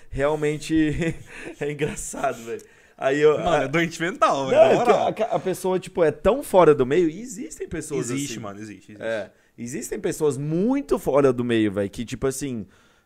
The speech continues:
Speaker 1: que não entendem a música eletrônica. Ó, pô, o que eu mais tinha da,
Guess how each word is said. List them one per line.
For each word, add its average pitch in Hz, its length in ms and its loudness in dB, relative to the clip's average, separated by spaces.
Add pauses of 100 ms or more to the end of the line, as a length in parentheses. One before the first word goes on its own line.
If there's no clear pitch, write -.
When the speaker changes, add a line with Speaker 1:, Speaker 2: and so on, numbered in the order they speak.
Speaker 1:
que - 160 -6
não 151 240 0
entendem 220 600 0
a 120 60 -2
música 120 240 -6
eletrônica. 117 500 -4 (100)
Ó, 165 220 0 (240)
pô, 147 260 -2 (880)
o 160 100 -2
que 175 120 0
eu 196 40 2
mais 220 240 2
tinha 165 400 6
da, 127 380 2